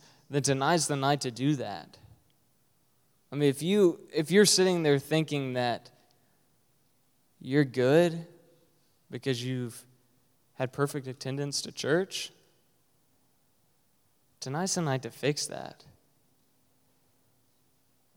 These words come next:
If you have never declared Jesus as your Lord, then tonight is the night to do that. I don't wanna say these things to, to scare you. I, I don't believe that scare tactics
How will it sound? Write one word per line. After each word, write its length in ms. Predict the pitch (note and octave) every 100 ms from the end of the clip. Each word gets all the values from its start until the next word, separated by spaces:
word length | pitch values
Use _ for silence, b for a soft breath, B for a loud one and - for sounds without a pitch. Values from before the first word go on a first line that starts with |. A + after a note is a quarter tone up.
| _ _ _ _ _ _ -
If 140 | B2
you 100 | D3+
have 100 | E3+
never 680 | C#3+ C#3 D3+ D3 D3 C3+ A2+ - - - B2+
declared 520 | C3 - C#3 C#3 C3+
Jesus 420 | B2 C3+ C3+ B2
as 140 | C3 A#2+
your 140 | A#2+
Lord, 520 | A2+ A2+ D3 F#3 F3+ - _ _ _ _ _
then 160 | C3 C#3+
tonight 320 | C#3 C3+ D#3
is 120 | D#3
the 80 | C3
night 240 | C3 B2+ B2
to 80 | A2+
do 260 | B2+ D3+
that. 420 | B2+ F2 - - - - _ _ _ _ _ _ _ _
I 120 | -
don't 140 | F3 G3
wanna 180 | F3+ D#3
say 260 | - E3
these 200 | E3 C#3+
things 280 | D3 C#3 A#2+
to, 220 | C3 A#2
to 200 | - -
scare 540 | C3 - - C#3+ G3 E3+
you. 240 | A#2 A2+
I, 320 | B2+ D#3+ C#3+ - b b b
I 80 | D#3
don't 180 | F3+
believe 380 | D3 D3 D3+ C#3
that 240 | B2+ A2+ -
scare 480 | - - C#3 D3
tactics 680 | D3 C3+ A#2 - B2 - -